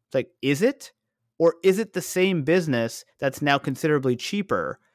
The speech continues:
So the downside is now less and the upside is much more. So to me, the risk reward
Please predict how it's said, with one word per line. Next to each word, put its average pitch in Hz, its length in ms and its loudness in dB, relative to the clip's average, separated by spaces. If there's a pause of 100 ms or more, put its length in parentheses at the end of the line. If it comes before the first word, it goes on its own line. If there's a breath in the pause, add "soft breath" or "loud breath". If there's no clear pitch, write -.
(180)
So - 160 0
the 143 120 2
downside 147 680 2
is 120 140 -2
now 123 200 2
less 113 340 -2
and 117 80 -4
the 120 120 -4
upside 139 380 -2
is 117 120 -8
much 117 260 -4
more. 139 380 -4
So 131 100 -12
to 131 140 -6
me, 170 160 2
the 143 100 0
risk 143 300 -2
reward 120 560 0